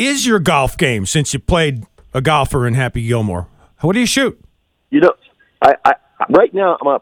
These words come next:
Speaker 2: I'm like a nine. Um, I used to be like a seven and then a five, but, you know, you don't play enough because, uh, you're busy. I'm making movies. I was over in Europe. I was,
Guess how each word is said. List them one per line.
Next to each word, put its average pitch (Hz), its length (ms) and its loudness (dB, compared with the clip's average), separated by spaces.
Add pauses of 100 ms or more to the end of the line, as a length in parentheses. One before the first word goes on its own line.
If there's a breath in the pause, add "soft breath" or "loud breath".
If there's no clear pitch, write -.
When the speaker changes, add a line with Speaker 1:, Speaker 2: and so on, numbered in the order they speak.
(100)
Speaker 2:
I'm 131 100 -4
like 131 160 -4
a 104 60 -6
nine. 110 480 -6 (260)
Um, 110 320 0
I 104 100 0
used 117 300 -10
to 131 60 -14
be 127 180 -8
like 101 180 -4
a - 100 -16 (220)
seven 104 320 2
and 117 80 -10
then 82 120 -6
a 73 80 -16 (100)
five, 113 400 4 (180)
but, 82 140 -8 (140)
you 143 80 -14
know, 101 80 -8
you 117 100 -10
don't 165 160 -4
play 147 240 -2
enough 147 300 -4
because, 120 520 -2
uh, 117 200 2
you're 120 180 0
busy. 101 340 0
I'm 85 120 -6
making 113 280 -4
movies. 101 400 -4
I 107 40 4
was 107 160 -2
over 117 240 4
in 117 80 -8
Europe. 107 360 -2
I 76 120 0
was, 107 100 -2